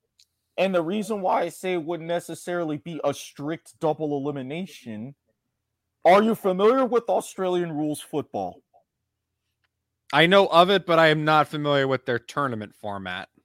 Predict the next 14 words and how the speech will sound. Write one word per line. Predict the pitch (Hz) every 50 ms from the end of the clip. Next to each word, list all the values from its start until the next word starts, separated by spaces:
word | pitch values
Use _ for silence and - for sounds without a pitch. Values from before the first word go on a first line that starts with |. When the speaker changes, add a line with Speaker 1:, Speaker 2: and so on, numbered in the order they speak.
| _ _ _ _ _ _ _ _ _ _
Speaker 1:
How | - - 139 160 190 220 240 262 269 247
it | 226 196 -
works | 185 190 190 185 - - -
is | 170 147 127 - -
this. | - 131 104 80 - - - - -
It's | 151 151 - - - -
eight | 143 170 180 - _
teams. | - - 170 147 113 90 78 73 - - - - - _ _ _ _ _ _ _ _ _ _ _ _ _ _ _ _ _ _ _ _ _ _ _ _ _ _ -
The | 175 165
top | - - - 156 151 151 - - - - - -
four | 151 147 147 151 165 185 202 214 220 - _ _ _ - - _ _ _ _ _ _ _ _ _ _ _ _ _ _ _ _ _ _ _
play | - - 165 160 170 165 156 -
each | 139 160 151 - - - -
other. | 147 143 123 92 107 101 95 110